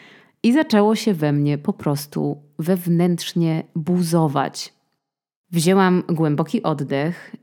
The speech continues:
i nie wybuchłam, chociaż nie wiem, czy to dzięki mojej praktyce emocjonalnej inteligencji, czy dzięki temu, że zagryzłam po prostu głód kilogramem chipsów, ale grunt, że jakoś podołałam samej sobie.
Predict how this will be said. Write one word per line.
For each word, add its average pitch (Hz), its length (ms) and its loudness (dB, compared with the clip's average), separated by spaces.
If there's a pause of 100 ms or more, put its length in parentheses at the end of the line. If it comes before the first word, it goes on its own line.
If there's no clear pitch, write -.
i 160 140 2
nie 156 140 2
wybuchłam, 160 720 -4 (100)
chociaż 202 680 -2 (140)
nie 208 180 4
wiem, 202 360 0
czy 190 120 -4
to 185 120 -2
dzięki 190 340 0
mojej 170 260 0
praktyce - 600 -2
emocjonalnej 165 600 0
inteligencji, 165 720 -2
czy 175 120 -8
dzięki 170 300 -2
temu, 170 240 0
że 165 120 -2
zagryzłam 165 520 0
po 165 100 0
prostu 170 340 -4
głód 170 420 -2 (100)
kilogramem 175 600 2
chipsów, - 760 -4 (880)
ale 294 220 4
grunt, 220 400 4
że 196 360 0 (400)
jakoś 214 360 0
podołałam 165 1000 2
samej 143 380 -2
sobie. - 420 -8